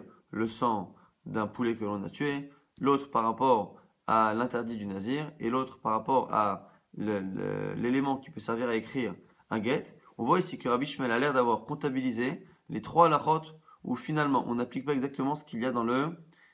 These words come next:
verset. Lorsque là-bas, à un moment donné, c'est marqué, et une des trois, c'est Rafa justement par rapport au Kisui Adam. On voit là-bas que la Torah dit la terre, la poussière,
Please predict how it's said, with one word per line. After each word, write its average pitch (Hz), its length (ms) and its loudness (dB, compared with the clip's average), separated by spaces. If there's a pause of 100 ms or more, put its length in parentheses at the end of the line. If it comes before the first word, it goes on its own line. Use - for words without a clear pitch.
verset. - 280 -4
Lorsque 131 220 0
là-bas, 143 300 6
à 139 40 4
un - 20 2
moment 127 180 0
donné, 147 120 -4
c'est 139 80 -6
marqué, 123 280 0
et 107 320 -2
une 147 80 2
des 131 100 2
trois, 190 220 2
c'est 170 140 -2
Rafa 160 320 4
justement 139 380 -2
par 123 140 -2
rapport 131 300 0
au 120 40 -4
Kisui 127 280 -4
Adam. 110 220 0
On 120 60 -2
voit 120 100 2
là-bas 127 180 2
que 123 80 -6
la 107 60 -6
Torah 123 240 2
dit 113 280 -4 (300)
la 113 120 0
terre, 127 180 2
la 113 100 4
poussière, 156 480 -2